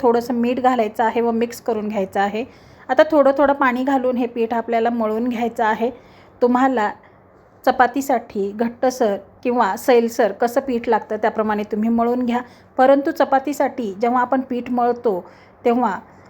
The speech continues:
कुठलाही स्वयंपाक करायच्या अगोदर पहिल्यांदा आपल्याला पीठ मळून ठेवायचं आहे, जेणेकरून आपल्या बाकीच्या सर्व गोष्टी होईपर्यंत पीठ छान मुरतं व त्याच्या चपात्या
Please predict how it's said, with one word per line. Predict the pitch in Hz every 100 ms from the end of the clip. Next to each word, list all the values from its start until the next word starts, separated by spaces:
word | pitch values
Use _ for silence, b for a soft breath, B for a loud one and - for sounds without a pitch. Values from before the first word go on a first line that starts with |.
| B - -
कुठलाही | 262 269 269 330
स्वयंपाक | - 277 - 247 247
करायच्या | 233 226 233 226
अगोदर | 226 233 220 214
पहिल्यांदा | - 233 233 247 233
आपल्याला | 240 226 214 190 -
पीठ | 247 233 -
मळून | 233 233 254 240
ठेवायचं | 233 214 196 202
आहे, | 190 196
जेणेकरून | 202 240 247 277 277
आपल्या | 240 233 240
बाकीच्या | 233 226 226 269
सर्व | 269 269 277 285
गोष्टी | 269 247 254
होईपर्यंत | 247 240 240 240 226 233 202 B B B -
पीठ | 262 262 -
छान | 269 262 269
मुरतं | 247 220 - 208
व | 226 226
त्याच्या | 233 220 233
चपात्या | 262 240 226 226